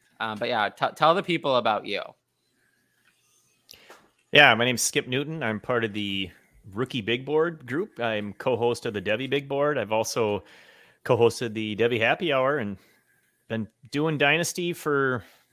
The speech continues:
Speaker 2: man, many, many years. Devy for probably four to five, and just love fantasy football in all parts. So excited to be here.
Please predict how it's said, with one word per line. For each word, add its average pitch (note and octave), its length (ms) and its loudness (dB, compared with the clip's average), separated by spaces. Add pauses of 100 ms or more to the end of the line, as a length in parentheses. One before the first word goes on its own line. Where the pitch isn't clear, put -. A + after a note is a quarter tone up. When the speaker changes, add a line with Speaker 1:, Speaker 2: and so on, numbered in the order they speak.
(260)
Speaker 2:
man, G2 340 -6 (1040)
many, C3+ 280 4
many C3 260 4
years. C3 500 -2
Devy B2 440 2
for A2 400 -4
probably A#2+ 260 -2
four B2 220 -4
to A#2 60 -4
five, A#2 400 0
and F#2+ 240 -6 (720)
just - 180 -12
love A2 160 0
fantasy A#2 320 -2
football A#2 340 -2
in G#2 60 -2
all A2 120 -2
parts. A2 340 -4
So F#2+ 120 -8
excited G#2 300 -4
to F#2+ 60 -8
be G#2+ 120 -4
here. F#2+ 200 -8